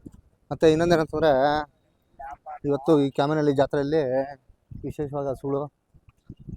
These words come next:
ಮುಖ್ಯವಾಗಿ ಎತ್ತುಗಳು ಬಂದವು ಗುರು. ಎತ್ತುಗಳೇ ನೋಡಿದ್ರು ಮಾತ್ರ ಒಳ್ಳೊಳ್ಳೆ ಎತ್ತುಗಳೇ ಬಂದವೆ. ಹಾಗೆ ತೋರ್ಸೋಣ ಬನ್ನಿ. ಜಾತ್ರೆ ಚೆನ್ನಾಗಿ ನಡೀತಾ ಇದೆ, ನಡೀಲಿ, ನೋಡೋಣ ಹಾಗೆ.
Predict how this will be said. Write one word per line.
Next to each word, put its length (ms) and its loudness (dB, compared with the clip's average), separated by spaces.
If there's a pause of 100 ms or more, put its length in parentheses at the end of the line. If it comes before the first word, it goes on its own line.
(880)
ಮುಖ್ಯವಾಗಿ 600 -4
ಎತ್ತುಗಳು 280 -2
ಬಂದವು 220 -4
ಗುರು. 160 -6 (720)
ಎತ್ತುಗಳೇ 280 -2
ನೋಡಿದ್ರು 280 -4
ಮಾತ್ರ 220 -6 (580)
ಒಳ್ಳೊಳ್ಳೆ 460 -6
ಎತ್ತುಗಳೇ 300 -2
ಬಂದವೆ. 340 -6 (560)
ಹಾಗೆ 140 -4
ತೋರ್ಸೋಣ 380 -4
ಬನ್ನಿ. 180 -6 (1600)
ಜಾತ್ರೆ 220 4
ಚೆನ್ನಾಗಿ 260 2
ನಡೀತಾ 240 4
ಇದೆ, 220 8 (440)
ನಡೀಲಿ, 300 6 (500)
ನೋಡೋಣ 240 6
ಹಾಗೆ. 240 4